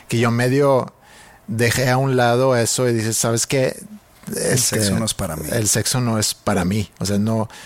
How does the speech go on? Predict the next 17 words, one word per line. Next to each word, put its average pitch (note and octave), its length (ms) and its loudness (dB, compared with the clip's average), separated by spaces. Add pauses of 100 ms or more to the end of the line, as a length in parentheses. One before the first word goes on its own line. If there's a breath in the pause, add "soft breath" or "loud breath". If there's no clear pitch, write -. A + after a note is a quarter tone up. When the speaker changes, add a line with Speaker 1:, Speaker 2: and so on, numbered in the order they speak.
(240 loud breath)
Speaker 1:
no A2+ 160 -2
tengo A#2+ 280 0
suerte A2 400 0
con G#2 220 -2
las F2+ 140 -2
chicas C3 640 0
o, G#2+ 460 0
o G#2+ 100 0
no, A2+ 420 0 (300 loud breath)
no A#2+ 100 0
soy A#2 160 0
muy A2 220 0
hábil A#2+ 340 2
con A#2+ 160 -2
las G2+ 160 -2
chicas, A#2 600 -2
entonces G#2 760 -2